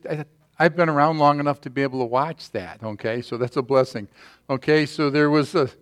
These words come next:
this little three-year-old boy who'd been told several times to get ready for bed. We have that problem in our house with a, uh, um,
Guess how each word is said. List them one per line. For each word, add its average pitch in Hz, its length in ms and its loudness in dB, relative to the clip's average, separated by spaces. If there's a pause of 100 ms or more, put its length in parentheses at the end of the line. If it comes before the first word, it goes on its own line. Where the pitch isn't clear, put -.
(420)
this 160 180 0
little 175 180 6
three-year-old 156 540 4
boy 143 320 6
who'd 139 200 -2
been 135 160 -2
told 143 260 4
several 135 280 2
times 143 340 2
to 131 80 -4
get 135 140 -6
ready 143 220 2
for 131 180 0
bed. 131 540 2
We 135 220 0
have 139 160 4
that 131 200 2
problem 127 360 0
in 123 60 -2
our 120 100 0
house 120 340 0
with 120 180 0
a, 117 240 0
uh, - 800 -8
um, 123 480 -2